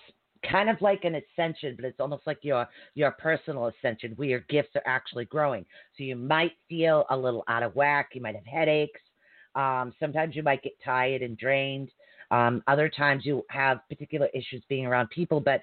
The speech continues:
I'm being told that don't, don't really get down. What they want you to do is they want you to build yourself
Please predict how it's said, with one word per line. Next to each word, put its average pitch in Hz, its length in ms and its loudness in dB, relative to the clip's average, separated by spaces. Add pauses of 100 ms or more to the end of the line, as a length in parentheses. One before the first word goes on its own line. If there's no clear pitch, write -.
(300)
I'm 139 260 2
being 151 300 -2 (100)
told 147 260 -2
that 135 240 -2
don't, 151 420 0 (400)
don't 165 260 2
really 185 220 2
get 139 380 -2
down. 135 580 0 (380)
What 143 200 2
they 156 140 0
want 165 320 -2
you 165 120 -4
to 156 100 -4
do 147 440 -4
is 143 320 -6
they 139 140 0
want 143 300 2
you 143 120 -6
to 131 140 -12
build 151 320 -2
yourself 143 400 0